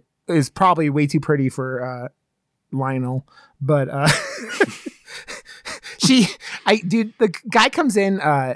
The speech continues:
the, like, the delivery dude, who is, like, she's, like, trying to, like,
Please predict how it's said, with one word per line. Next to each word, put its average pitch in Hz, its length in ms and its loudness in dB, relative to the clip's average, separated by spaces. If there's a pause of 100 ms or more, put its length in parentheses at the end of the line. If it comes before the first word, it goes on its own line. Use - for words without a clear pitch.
(100)
the, 139 420 2
like, 139 260 0
the 143 100 -2
delivery 151 480 2
dude, 131 300 0 (360)
who 233 180 2
is, 165 160 2
like, 160 400 2 (380)
she's, 196 280 0
like, 220 160 2
trying 202 360 -2
to, 190 80 2 (240)
like, 151 180 2